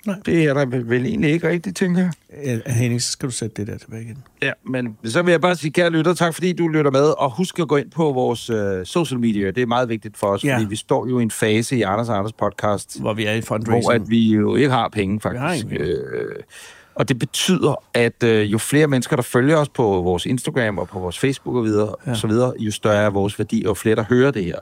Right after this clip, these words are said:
Speaker 1: Ja.
Speaker 2: Så hvis du gider at abonnere, hvis du gider at dele afsnittet
Speaker 1: Like
Speaker 2: her,
Speaker 1: and
Speaker 2: eller andre
Speaker 1: subscribe.
Speaker 2: afsnit, øh, med mennesker, du kender, og du holder nær og
Speaker 1: Ja.
Speaker 2: kær, eller
Speaker 1: Ja.
Speaker 2: nogen, du hader voldsomt,
Speaker 1: Ja.
Speaker 2: så send det, og så bare bed om folk om at lytte.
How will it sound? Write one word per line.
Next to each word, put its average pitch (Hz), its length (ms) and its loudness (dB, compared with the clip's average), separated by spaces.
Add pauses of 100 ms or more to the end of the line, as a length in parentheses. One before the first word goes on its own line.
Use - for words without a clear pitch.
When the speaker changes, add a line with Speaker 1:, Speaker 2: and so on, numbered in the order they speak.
(140)
Speaker 1:
Ja. 135 120 -2 (180)
Speaker 2:
Så - 80 -10
hvis 113 120 0
du - 100 -18
gider 170 180 4
at 117 80 2
abonnere, 123 460 0
hvis 156 180 -6
du - 120 -14
gider 160 260 2
at 127 100 -2 (140)
dele 156 600 4
afsnittet 151 480 0
Speaker 1:
Like 160 80 4
Speaker 2:
her, 165 80 6
Speaker 1:
and 185 100 0
Speaker 2:
eller 120 120 2
andre - 180 0
Speaker 1:
subscribe. 190 180 2
Speaker 2:
afsnit, 160 360 0 (760)
øh, 139 640 4
med 131 100 4
mennesker, 147 440 2
du 160 120 -6
kender, 156 320 2
og 156 180 0
du 151 80 0
holder 135 220 4
nær 143 220 2 (180)
og 120 140 -2
Speaker 1:
Ja. 110 80 -4
Speaker 2:
kær, 160 220 0
eller 120 260 2
Speaker 1:
Ja. 120 80 2
Speaker 2:
nogen, 123 140 0
du 120 120 -2
hader 139 320 2
voldsomt, 135 540 0
Speaker 1:
Ja. 165 40 2
Speaker 2:
så - 20 -2 (140)
send - 300 -2
det, 160 140 -4 (320)
og 143 160 2
så - 120 0
bare 160 260 0 (100)
bed 185 160 2
om 147 240 0
folk 139 260 -2
om 135 120 -2
at 151 60 2
lytte. 131 260 -4